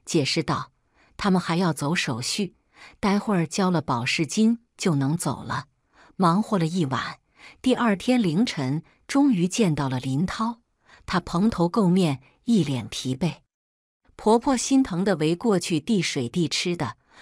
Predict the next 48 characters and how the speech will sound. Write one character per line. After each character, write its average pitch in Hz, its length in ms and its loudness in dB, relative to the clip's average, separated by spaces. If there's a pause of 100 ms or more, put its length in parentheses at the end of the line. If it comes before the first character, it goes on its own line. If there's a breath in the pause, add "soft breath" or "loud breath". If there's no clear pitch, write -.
(140 loud breath)
公 269 240 4
公 220 220 2
看 208 260 -2
着 165 100 0
儿 147 240 -2
子 175 340 -2
狼 165 300 0
吐 220 220 0
虎 135 240 -6
咽 254 260 0
的 147 100 -2
样 127 300 -2
子， 113 200 -8 (400 soft breath)
深 160 260 0
深 156 240 0
叹 156 240 -4
了 131 100 -2
口 - 280 -10
气。 - 340 -6 (720)
忙 190 240 4
完 170 180 4
这 160 160 0
边， 160 320 -2 (440 soft breath)
我 170 100 4
们 165 140 4
一 185 100 4
家 180 220 0
人 139 380 -2
又 185 200 2
急 160 240 0
忙 180 280 2
赶 117 260 -4
去 - 160 -4
医 214 260 0
院， 254 280 -2 (460 soft breath)
刚 240 240 -2
要 226 180 2
进 185 260 0
病 190 240 2
房， 127 420 -6 (440 loud breath)
迎 202 220 6
面 269 240 4
飞 285 200 0
来 214 160 0
一 185 140 -2
个 220 140 0
东 269 240 2
西 160 280 -2